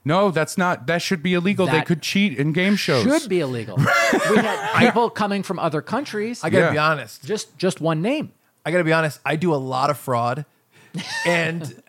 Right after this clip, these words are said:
Speaker 3: <laughs> I do a lot of fraud
Speaker 1: Chuck K Staten.
Speaker 3: because I'll call places and I'll be like, "Hey, I'm Charles Staten.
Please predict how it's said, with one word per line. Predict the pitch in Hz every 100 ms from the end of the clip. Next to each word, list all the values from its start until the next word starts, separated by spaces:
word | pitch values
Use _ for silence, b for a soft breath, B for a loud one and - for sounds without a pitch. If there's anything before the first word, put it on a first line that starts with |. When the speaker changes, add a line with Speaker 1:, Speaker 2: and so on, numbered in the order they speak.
| -
Speaker 3:
<laughs> | -
I | 165
do | 170 202
a |
lot | 175 160 185
of | 190
fraud | 208 175 156 143
Speaker 1:
Chuck | 156 -
K | - 139 127
Staten. | - 127 127 160 165 -
Speaker 3:
because | 170 196
I'll | 170 160
call | 156 165
places | 165 185 185 190 160
and | 143
I'll | 139
be | 147
like, | 139 135
"Hey, | 190 190
I'm | 165
Charles | 165 170 165
Staten. | - 180 160 110